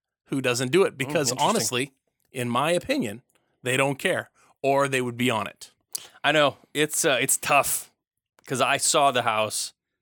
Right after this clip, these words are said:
Speaker 2: go from amazing to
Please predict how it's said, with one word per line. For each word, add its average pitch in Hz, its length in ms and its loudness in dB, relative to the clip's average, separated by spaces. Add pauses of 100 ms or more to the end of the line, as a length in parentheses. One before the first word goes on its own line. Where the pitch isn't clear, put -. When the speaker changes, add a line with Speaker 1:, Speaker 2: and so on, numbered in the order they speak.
(400)
Speaker 2:
go 127 200 2
from 117 320 -2
amazing 170 760 0 (680)
to 104 180 -14